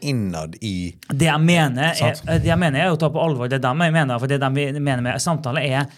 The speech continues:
Speaker 1: Ja.
Speaker 2: en intern prosess
Speaker 1: Ja.
Speaker 2: som, som har som mål å føre til en endring.
Speaker 1: Man kan prate med mennesker, men det,
Speaker 2: Ja.
Speaker 1: men det vi, det vi snakker om her er en,
Speaker 2: Og
Speaker 1: en, en offisiell, en formell prosess i et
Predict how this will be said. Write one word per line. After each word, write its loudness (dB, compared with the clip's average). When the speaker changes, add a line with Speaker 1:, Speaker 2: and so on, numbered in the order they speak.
Speaker 1:
Ja. -8
Speaker 2:
en 0
intern -2
prosess -2
Speaker 1:
Ja. -8
Speaker 2:
som, 2
som -4
har -2
som 2
mål 0
å -8
føre 0
til -2
en -4
endring. 2
Speaker 1:
Man 8
kan -8
prate 0
med 2
mennesker, 2
men -2
det, 6
Speaker 2:
Ja. 4
Speaker 1:
men 2
det 4
vi, -2
det -6
vi -12
snakker -4
om -4
her 0
er -4
en, -8
Speaker 2:
Og 4
Speaker 1:
en, -2
en -4
offisiell, 0
en -6
formell -4
prosess -4
i -6
et -4